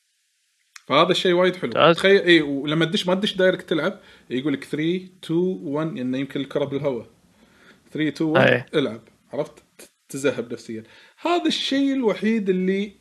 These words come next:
Speaker 1: اللي يحب الكارير مود يمكن راح يستانس عليه. أما أشياء ثانية، يعطيكم العافية، ما سووا شيء. يعني اللعبة حتى لما تلعب على النكست جن، أنا ليش شريت الحين؟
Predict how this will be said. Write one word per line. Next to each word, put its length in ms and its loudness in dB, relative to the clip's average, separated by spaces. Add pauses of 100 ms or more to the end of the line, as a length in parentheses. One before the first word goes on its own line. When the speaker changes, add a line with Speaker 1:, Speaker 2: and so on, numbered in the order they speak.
(140)
Speaker 1:
اللي 180 0
يحب 240 -6
الكارير 440 -2
مود 360 -6 (340)
يمكن 260 -8
راح 120 -12
يستانس 400 -16
عليه. 160 -18 (440)
أما 220 -4
أشياء 280 -6
ثانية، 500 -6 (200)
يعطيكم 400 -10
العافية، 520 -10
ما 200 -12
سووا 280 -14
شيء. 260 -4 (300)
يعني 160 -6
اللعبة 340 -4
حتى 300 -6
لما 160 -6
تلعب 240 -8
على 80 -8
النكست 380 -8
جن، 100 -4
أنا 160 -6
ليش 140 2
شريت 320 2
الحين؟ 320 -6